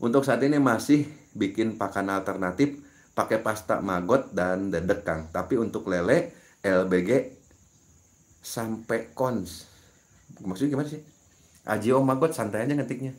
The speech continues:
Ya, Aji Omagot ini karena memang judulnya juga dia namanya udah Magot, berarti kan, eh, dia lagi, eh, membuat pakan alternatif dari magot deh. Entah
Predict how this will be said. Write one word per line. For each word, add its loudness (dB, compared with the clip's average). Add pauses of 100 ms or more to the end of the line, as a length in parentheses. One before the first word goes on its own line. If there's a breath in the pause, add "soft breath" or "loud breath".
(800)
Ya, 2 (360 loud breath)
Aji 6
Omagot 4
ini 6
karena 4
memang 6
judulnya 4
juga 4
dia 6
namanya 4
udah 2
Magot, -2
berarti 2
kan, 0 (440 loud breath)
eh, 2
dia 6
lagi, 2 (160)
eh, 2 (320 loud breath)
membuat 4
pakan -4
alternatif -2 (680 soft breath)
dari 4 (680 loud breath)
magot 4
deh. 2 (520)
Entah -8